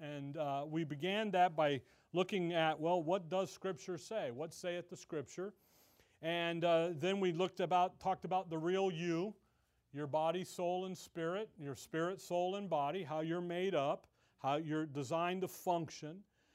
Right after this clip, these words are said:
And in that, then we talked about the issue of building in the, uh, the, the strong believers and the edification process and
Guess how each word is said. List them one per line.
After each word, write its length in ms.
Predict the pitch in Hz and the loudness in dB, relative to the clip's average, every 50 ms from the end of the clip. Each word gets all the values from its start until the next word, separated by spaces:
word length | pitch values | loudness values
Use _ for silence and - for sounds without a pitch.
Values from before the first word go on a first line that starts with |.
| _ _ - | _ _ -10
And 140 | 135 139 151 | -6 -4 -2
in 220 | 170 185 190 185 | 0 0 0 0
that, 340 | 156 185 175 180 202 214 175 | 0 0 0 0 0 -2 -4
then 120 | 160 165 170 | -6 -4 -4
we 80 | 170 | -4
talked 320 | 170 - 175 180 170 165 - | -4 -2 -2 -2 -2 -4 -4
about 260 | 170 170 180 175 170 | -2 -2 -2 -2 -2
the 140 | 165 165 170 | -4 -2 -2
issue 340 | 180 175 - - 202 190 175 | -2 -2 -4 -6 -6 -4 -4
of 200 | 156 117 113 113 | -4 -6 -6 -4
building 420 | 160 165 180 185 180 190 190 185 | -2 -2 0 0 -2 -2 -2 -2
in 400 | 180 180 180 185 185 190 190 175 - _ _ _ _ _ - 135 | -2 -2 -2 -4 -4 -4 -6 -8 -10 _ _ _ _ _ -8 -4
the, 280 | 160 170 175 165 170 165 | 0 0 0 2 2 2
uh, 300 | 156 151 151 151 156 156 131 | 2 2 0 -2 -4 -4 -2
the, 200 | 156 156 165 190 151 | -2 -2 -2 -2 -4
the 100 | 143 147 | -6 -6
strong 520 | - - - - 180 180 190 196 208 214 | -6 -4 0 2 4 4 6 4 4 4
believers 640 | 196 196 190 185 185 190 196 185 202 208 214 170 160 | 4 6 6 6 6 4 2 2 0 0 0 0 -2
and 120 | 160 147 143 | -4 -4 -4
the 140 | 139 143 | 0 0
edification 760 | 156 180 185 - - 180 - - 196 196 190 185 - 196 180 165 | 0 0 0 -2 -8 -10 -10 -6 -4 -4 -4 -4 -6 -10 -12 -8
process 760 | - - 180 175 180 175 - - 196 185 175 185 180 - - 175 | -4 -2 0 0 0 -2 -4 -6 -4 -2 -2 -2 -2 -4 -6 -8
and 180 | 151 143 127 | -8 -8 -10